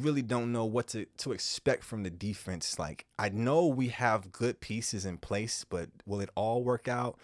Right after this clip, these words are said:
Will they all mesh together? Will the defensive, defensive coordinator be more aggressive than Gannon was? These questions need to be answered, and I think we'll see a lot of that week one. We'll see what's going on. So,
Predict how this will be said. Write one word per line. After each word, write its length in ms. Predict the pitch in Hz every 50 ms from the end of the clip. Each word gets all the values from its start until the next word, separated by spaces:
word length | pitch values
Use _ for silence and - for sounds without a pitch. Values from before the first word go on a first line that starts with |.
| - - - - _ _ _ -
Will 120 | 107 101
they 100 | 98 92
all 320 | - 107 110 117 117 113
mesh 320 | 110 110 113 120 123 - -
together? 480 | - 113 101 110 113 107 110 110 110
Will 140 | 110 107 101
the 100 | 92 92
defensive, 520 | 87 92 107 113 117 - 120 110 - 98 - _ _ - - _ _ _ -
defensive 340 | 123 127 120 - 123 117 -
coordinator 320 | - - 120 117 113 113
be 120 | 107 110 107
more 180 | 110 110 104
aggressive 400 | 92 90 110 110 107 - 117 98
than 140 | 101 98 98
Gannon 380 | 92 110 113 117 120 120 120 120
was? 360 | 120 120 120 120 117 - - - - - - - _ _ -
These 180 | 131 151 151
questions 540 | - - 175 160 - - 156 143 123 113 98
need 160 | 104 127 123
to 80 | - 113
be 120 | 110 110
answered, 380 | - 101 104 101 - - 110 107
and 80 | 92 104
I 60 | 107
think 200 | - - 147 135
we'll 120 | 131 120
see 180 | - - 131 120
a 60 | 110
lot 160 | 107 107 107
of 80 | 110 107
that 160 | 110 107 - - _ - - - - _ _ _ _ - -
week 300 | 127 123 165 170 147 123
one. 280 | 120 117 117 120 123
We'll 120 | 113 117 110
see 200 | - - 123 117
what's 200 | 104 107 104 -
going 320 | - 110 104 101 101 98
on. 240 | 95 92 95 95 95
So, 400 | - - 95 90 92 92 95